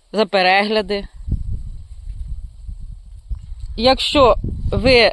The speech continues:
е, не згодні зі мною або маєте якісь запитання,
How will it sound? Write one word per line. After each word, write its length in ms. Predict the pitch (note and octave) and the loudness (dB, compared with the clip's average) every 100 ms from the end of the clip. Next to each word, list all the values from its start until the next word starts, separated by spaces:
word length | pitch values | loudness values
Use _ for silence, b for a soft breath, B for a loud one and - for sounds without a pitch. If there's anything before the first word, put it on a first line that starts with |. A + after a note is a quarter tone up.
| - | 0
е, 520 | F3+ F#3 F3 F3 E3+ | -2 0 0 0 0
не 160 | F#3 A#3+ | 2 2
згодні 500 | A3 A#3 G#3 G3+ A3 | 4 4 4 2 -2
зі 120 | A#3 | 0
мною 440 | A#3 A#3 A#3 A#3 - | 0 2 2 2 2
або 240 | A3 A3+ | 2 4
маєте 340 | D4+ C#4+ B3+ A#3+ | 6 4 2 -2
якісь 340 | G#3 A#3+ A3+ | -2 -2 0
запитання, 840 | A3 - G#3 - D3+ D3+ E3+ G#3+ | 0 0 -2 0 2 2 2 -2